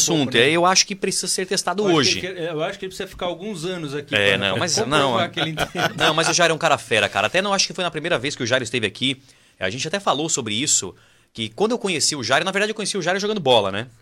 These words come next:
Speaker 1: Eu ta-, acho que talvez ele não lembre, né? Porque eu captava futebol ainda no City Club. Então, o campeonato não podia falar palavrão. Se falasse palavrão, tomava cartão amarelo. Lá era assim,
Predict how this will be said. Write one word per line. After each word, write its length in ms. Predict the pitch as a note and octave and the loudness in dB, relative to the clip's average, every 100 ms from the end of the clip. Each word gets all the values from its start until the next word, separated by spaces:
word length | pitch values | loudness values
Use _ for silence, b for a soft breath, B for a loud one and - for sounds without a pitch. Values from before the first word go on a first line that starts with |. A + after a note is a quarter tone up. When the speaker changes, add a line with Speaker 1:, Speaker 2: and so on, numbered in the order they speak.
| _ - | _ -16
Speaker 1:
Eu 160 | G2+ | -14
ta-, 140 | G#2+ B2+ | -6 -4
acho 120 | D3+ | -4
que 80 | - | -4
talvez 200 | C#3 C#3 | -4 -4
ele 100 | C3+ | -4
não 120 | A2 | -4
lembre, 240 | G#2+ C#3+ A#2 | -2 -2 -2
né? 80 | |
Porque 120 | A#2 A#2 | -2 -4
eu 40 | |
captava 280 | - A#2+ A#2 | -4 0 0
futebol 440 | - G#2 G2 A#2+ | 0 -2 2 4
ainda 160 | G#2+ A#2 | 4 0
no 80 | G2+ | -2
City 240 | - - | -4 -2
Club. 260 | - C#3+ F#2+ - b b b b b _ _ _ - | -2 -2 -6 -8 b b b b b _ _ _ -12
Então, 260 | G#2+ G#2 G2+ | -8 -8 -8
o 40 | |
campeonato 360 | F#2+ B2 C#3 D3+ | -6 -2 0 -2
não 80 | B2 | -6
podia 160 | C3 | -4
falar 160 | C#3 C3+ | 0 2
palavrão. 400 | C#3+ A#2 A#2+ G#2+ | 4 4 2 -2
Se 60 | |
falasse 200 | - A2+ | -4 -6
palavrão, 300 | - B2 A#2 | 0 2 2
tomava 240 | B2+ C#3 C#3 | 0 0 0
cartão 220 | C#3 D3 | -2 0
amarelo. 360 | D3+ A#2 G2+ E2 b b b - | 2 4 2 -2 b b b -8
Lá 280 | G2 A2 B2 | 0 2 2
era 120 | F3 | 0
assim, 280 | - C3 | -4 -6